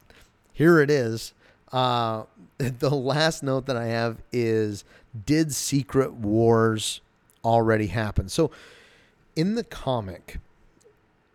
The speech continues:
uh, or in the comics, there is, uh,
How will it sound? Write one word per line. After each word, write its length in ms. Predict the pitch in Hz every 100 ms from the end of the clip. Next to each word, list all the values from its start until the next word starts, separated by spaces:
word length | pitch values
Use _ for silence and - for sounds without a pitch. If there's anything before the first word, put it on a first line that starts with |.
| _
uh, 100 | 143
or 200 | 147 143
in 160 | 143 127
the 80 |
comics, 720 | 110 - 120 110 101 87 -
there 340 | - 127 127 127
is, 560 | 135 123 123 113 - -
uh, 240 | - 113